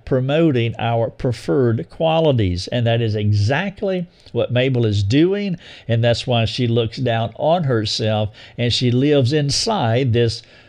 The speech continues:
personified universe that she has created. Of course, this problem implodes inside of anyone as they sabotage their inner selves because they're denying the truth. They're exchanging the truth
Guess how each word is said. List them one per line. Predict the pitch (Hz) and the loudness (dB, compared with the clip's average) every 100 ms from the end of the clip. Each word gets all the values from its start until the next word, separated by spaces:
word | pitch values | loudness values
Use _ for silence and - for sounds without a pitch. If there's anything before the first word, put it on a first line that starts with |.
| _ | _
personified | 135 120 151 147 135 139 135 127 | -4 -2 0 0 -2 -2 0 2
universe | 135 147 131 120 104 101 | 2 0 0 2 0 0
that | 117 95 | -4 -4
she | - 113 | -2 0
has | 110 98 | 0 -2
created. | - 104 98 107 117 104 90 82 - _ _ - | -2 -2 0 2 2 0 -2 -8 -16 _ _ -10
Of | 107 | -6
course, | 143 131 147 | -2 0 0
this | 160 | -4
problem | - 196 190 185 170 | -4 -6 -4 -2 -2
implodes | 139 117 185 190 143 101 101 - _ _ - - - | -2 -2 -2 -2 0 0 -2 -6 _ _ -20 -20 -6
inside | 156 156 - 190 185 | -2 0 0 0 2
of | 185 185 | 0 -2
anyone | 202 220 151 113 101 95 110 | -2 -2 0 0 0 0 0
as | 135 139 | -2 2
they | 143 | 0
sabotage | 131 - - 220 190 120 - 110 101 101 104 | 0 -4 -6 -2 0 0 0 -2 0 0 2
their | 117 110 | 2 0
inner | 151 139 120 113 | 0 -2 0 -2
selves | - - 123 110 98 92 98 - - _ _ _ - | -2 -2 0 0 0 -2 -2 -4 -14 _ _ _ -12
because | - 170 175 | -6 0 2
they're | 180 | 2
denying | 175 175 196 220 147 | 2 0 -2 -2 0
the | 107 | -2
truth. | 107 110 95 92 | -2 -2 -2 0
They're | 143 | 0
exchanging | 156 - - 208 175 131 | 0 -2 -4 0 2 2
the | 113 | 0
truth | - 117 107 | 0 0 0